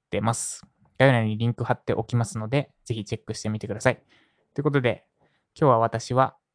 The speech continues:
えっと、やっと野尻湖から帰ってきて、しばらくなんか頭にもやがかかってる状態というか、えっと、なんか疲労感が抜けなかったんですけど、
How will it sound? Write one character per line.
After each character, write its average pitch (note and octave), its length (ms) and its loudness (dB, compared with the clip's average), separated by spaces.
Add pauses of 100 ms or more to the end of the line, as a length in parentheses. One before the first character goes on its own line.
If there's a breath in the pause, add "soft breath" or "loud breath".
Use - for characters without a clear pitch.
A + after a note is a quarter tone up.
え A#2 120 -6
っ G#2+ 40 -8
と、 A2 200 -2
や B2+ 160 2
っ C#3 120 -4 (120)
と E3+ 280 2 (260)
野 C#3 180 6
尻 F#3+ 240 2
湖 F3 140 0
か A#2 100 0
ら A2 80 0
帰 - 120 0
っ A#2+ 80 0
て G#2 100 -12
き - 60 -18
て、 G#2+ 100 -6
し - 100 -10
ば C#3 120 6
ら B2+ 60 2
く A2 100 -4
な G#2+ 60 2
ん G#2+ 60 0
か - 220 -4 (560 loud breath)
頭 C#3+ 240 4
に A#2 80 2
も A2+ 140 2
や B2 100 2
が A#2+ 100 0
か - 140 -8
か B2+ 60 -2
っ - 40 -8
て G#2+ 100 -12
る G2+ 60 -10
状 G2+ 120 -10
態 G2+ 140 -8
と - 80 -14
い - 20 -10
う G2 40 -18
か、 - 240 -18 (1700)
え A2+ 80 -8
っ G#2 40 -10
と、 G#2+ 140 -6
な B2+ 100 2
ん - 20 -18
か - 60 -14
疲 - 160 -6
労 D#3+ 120 6
感 G#2+ 120 0
が G2+ 100 0
抜 G#2 80 -2
け B2+ 80 -2
な B2 80 0
か G#2+ 80 -2
っ - 40 -16
た - 80 -10
ん F#2+ 40 -6
で F#2 60 -10
す - 80 -16
け - 80 -8
ど、 G#2+ 200 -2